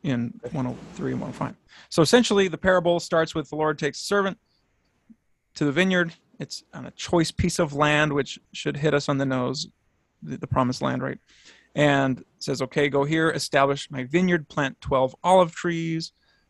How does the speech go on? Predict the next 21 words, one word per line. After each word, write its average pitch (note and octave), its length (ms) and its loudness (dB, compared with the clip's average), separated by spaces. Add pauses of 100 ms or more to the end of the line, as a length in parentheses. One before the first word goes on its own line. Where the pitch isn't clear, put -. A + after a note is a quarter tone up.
(140)
um, - 300 -12 (440)
symbolism C3+ 480 -6
for B2+ 140 -10
restoration B2+ 520 -8
of C#3 80 -14
Israel, C#3 280 -4
et - 80 -10
cetera, C#3+ 420 0
the C3+ 100 -4
gospel, C#3+ 640 -2 (640)
"and C#3 580 0
bring D3 320 -4
the B2+ 60 -2
other B2+ 120 -4
servants E3 460 0
and C3+ 240 -4 (300)
do D#3+ 140 2
all D#3+ 100 6
this D3 140 0
stuff, - 500 0 (260)
build, D3 300 -4